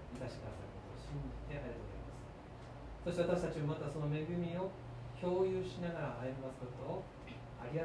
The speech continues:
とうございます。コロナの状況にあっ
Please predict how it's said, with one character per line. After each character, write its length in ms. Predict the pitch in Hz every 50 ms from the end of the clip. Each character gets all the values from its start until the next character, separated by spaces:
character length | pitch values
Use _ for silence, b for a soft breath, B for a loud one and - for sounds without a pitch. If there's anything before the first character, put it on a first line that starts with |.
| -
と 80 | 131 131
う 80 | 123
ご 80 | 123 135
ざ 20 |
い 80 | 139 139 135
ま 80 | 139 139
す。 160 | - - - - - - - - - - - - - - - - - - - - - - - - - - - - - - - - - - - - - - - - - - - - - - - - - - - - - - - - - - - - - - - - - - - - - - - - - - - - - - - -
コ 80 | 170
ロ 80 | 165 156
ナ 80 | 143 143
の 160 | 139 135 127
状 160 | 131 139 143
況 160 | 151 156 151
に 80 | 143 143
あ 80 |
っ 20 | 143